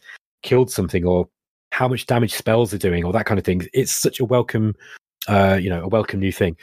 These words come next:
Uh, they also added a bunch of stuff for battles as well. So they've, they've got icy terrain now in the battles. You can, they've,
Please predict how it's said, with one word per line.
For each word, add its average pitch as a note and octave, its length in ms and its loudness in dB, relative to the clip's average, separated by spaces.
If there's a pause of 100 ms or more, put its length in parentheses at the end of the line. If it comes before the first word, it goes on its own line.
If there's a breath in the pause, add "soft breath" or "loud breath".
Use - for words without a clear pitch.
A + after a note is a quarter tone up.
(320 loud breath)
Uh, A2+ 180 2
they C3+ 140 4
also D3 240 2
added B2+ 180 2
a A2 60 -2
bunch A2+ 200 0
of G2+ 80 -8
stuff - 140 -2
for G2+ 120 -2
battles F#2 420 -2
as E2+ 100 -2
well. F2+ 100 2
So - 140 0
they've, G2+ 160 2 (420)
they've G#2+ 160 0
got - 220 0
icy A2+ 300 0
terrain G2 320 0
now F#2+ 160 0
in F#2 60 -2
the F#2 40 -2
battles. G2 540 0 (360 loud breath)
You A2+ 120 2
can, G#2 300 0
they've, G#2 200 0